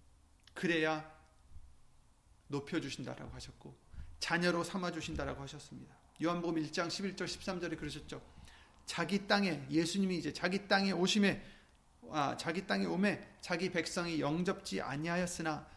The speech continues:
영접하는 자, 곧 그 이름을 믿는 자들에게는 하나님의 자녀가 되는 권세를 주셨으니 이는 혈통으로나 육정으로나 사람의 뜻으로 나지 아니하고 오직 하나님께로서 난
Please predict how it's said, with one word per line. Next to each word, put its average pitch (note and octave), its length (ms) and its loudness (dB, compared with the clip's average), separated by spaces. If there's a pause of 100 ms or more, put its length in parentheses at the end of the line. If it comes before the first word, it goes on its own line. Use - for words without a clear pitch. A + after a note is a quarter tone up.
(240)
영접하는 A3 680 2
자, B2 200 -2
곧 G3+ 240 6
그 A#3+ 360 6
이름을 B3+ 420 8 (140)
믿는 D#4+ 420 6
자들에게는 F3+ 680 0 (260)
하나님의 A#3 540 -2
자녀가 D#3+ 380 -6
되는 C#3 300 -6 (260)
권세를 D#3 580 0
주셨으니 C3+ 840 -6
이는 C3+ 260 -2
혈통으로나 G#3 720 -2
육정으로나 E3+ 640 -6 (300)
사람의 E3 580 -2
뜻으로 A#3 340 2
나지 D3+ 300 -2
아니하고 C3 400 -6
오직 C3 220 -8 (300)
하나님께로서 G3 1160 -2
난 C#3 400 -4